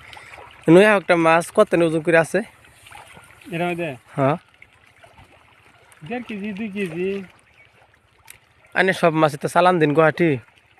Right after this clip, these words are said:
Speaker 2: সব গুয়াহাটি।
Speaker 1: হ্যাঁ। এই মাছটা আর কি আসামের বিভিন্ন জায়গাত এই মাছটা চালান দেয়। আর এই মাছ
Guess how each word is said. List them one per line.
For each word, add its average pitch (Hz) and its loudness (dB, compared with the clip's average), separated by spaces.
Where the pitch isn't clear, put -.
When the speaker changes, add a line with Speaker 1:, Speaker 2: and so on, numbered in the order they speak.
Speaker 2:
সব 147 -16
গুয়াহাটি। 139 -12
Speaker 1:
হ্যাঁ। 147 -16
এই 202 6
মাছটা 151 2
আর 165 -2
কি 180 6
আসামের 160 2
বিভিন্ন 214 6
জায়গাত 170 2
এই 151 4
মাছটা 139 0
চালান 160 2
দেয়। 147 0
আর 143 4
এই 180 2
মাছ 165 2